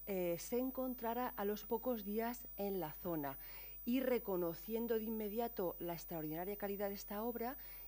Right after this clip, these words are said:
iniciara con mucha diligencia bien todas las gestiones para que fuera adquirida por parte del Museo del Louvre, de forma que el día treinta de agosto de ese mes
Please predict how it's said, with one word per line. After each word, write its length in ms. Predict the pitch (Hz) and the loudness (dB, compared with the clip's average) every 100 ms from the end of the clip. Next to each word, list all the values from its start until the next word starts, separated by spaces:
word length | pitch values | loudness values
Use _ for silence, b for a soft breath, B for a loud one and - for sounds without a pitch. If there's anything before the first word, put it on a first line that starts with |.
| - | 0
iniciara 600 | 233 214 196 214 220 294 | 2 2 4 4 4 4
con 160 | 240 | 2
mucha 220 | 208 202 220 | 2 0 -2
diligencia 640 | 202 190 202 202 254 247 | -2 -2 -4 -2 -2 -2
bien 220 | 180 196 175 | 0 0 2
todas 200 | 180 185 | 0 0
las 160 | 208 | -4
gestiones 460 | 233 214 208 226 233 | -6 -6 -4 -4 -4
para 180 | 196 202 | -6 -4
que 140 | 208 | -4
fuera 240 | - 190 | -2 0
adquirida 500 | 208 - 196 185 226 233 B B B - | -2 -4 -4 -2 -4 -6 B B B 0
por 180 | 214 220 | 2 4
parte 320 | 196 202 240 | 2 2 2
del 140 | 233 | 2
Museo 260 | 202 160 185 | 0 -2 -2
del 140 | 165 | 0
Louvre, 240 | 170 185 156 | 0 2 0
de 100 | 165 | 0
forma 300 | 190 196 196 | 0 -2 -2
que 160 | 196 | 0
el 100 | 180 | 0
día 280 | 175 214 202 - - - - - - - | 2 2 0 -2 -14 -12 -12 -12 -12 -2
treinta 320 | 220 226 226 | 2 4 6
de 60 | 208 | 6
agosto 340 | 208 214 247 | 6 0 -2
de 80 | 233 | -2
ese 160 | 233 247 | 0 2
mes 260 | 285 320 | 2 0